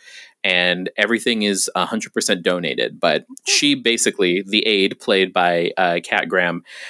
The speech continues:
Speaker 1: has to go to Guam to figure out, uh, how she's gonna close this base, and then, you know, finds love along the way.
Speaker 2: Oh, of course. Yay.
Speaker 1: But the cool thing about this, and the reason why I've seen it, like, three times,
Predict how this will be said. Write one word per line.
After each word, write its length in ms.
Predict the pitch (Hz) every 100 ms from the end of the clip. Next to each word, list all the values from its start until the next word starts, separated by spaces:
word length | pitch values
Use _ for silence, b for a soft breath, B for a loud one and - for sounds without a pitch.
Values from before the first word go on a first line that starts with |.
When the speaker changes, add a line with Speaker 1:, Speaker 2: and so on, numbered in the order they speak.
| B
Speaker 1:
has 200 | 120 -
to 80 | -
go 120 | 120
to 60 | 120
Guam 520 | 113 104 98 95 98 - _ _
to 520 | - 107 92 92 90 - -
figure 280 | 139 143
out, 440 | 117 95 95 - - - _ _ -
uh, 260 | 90 85
how 200 | 85 113
she's 180 | 113 127
gonna 160 | 120 110
close 320 | - 117 117
this 140 | 123 117
base, 480 | 98 92 90 - -
and 200 | 98 98
then, 180 | 104 104
you 100 | 107
know, 280 | 101 101 -
finds 400 | - 160 160 143
love 200 | 139 120
along 300 | 107 101 104
the 80 | 107
way. 380 | 98 90 90 -
Speaker 2:
Oh, 360 | 262 240 226
of 80 | 220
course. 260 | - 147 - - _
Yay. 680 | 392 381 370 359 349 330 311 311 _ _ _ _ -
Speaker 1:
But 180 | 254 123
the 80 | 123
cool 220 | 254 254
thing 140 | 202
about 280 | 123 107 92
this, 200 | 90 -
and 80 | 101
the 60 |
reason 220 | 104 110 107
why 160 | 95
I've 200 | 90 95
seen 280 | - - 160
it, 120 | 98
like, 200 | 90 -
three 160 | - 90
times, 480 | - 87 82 95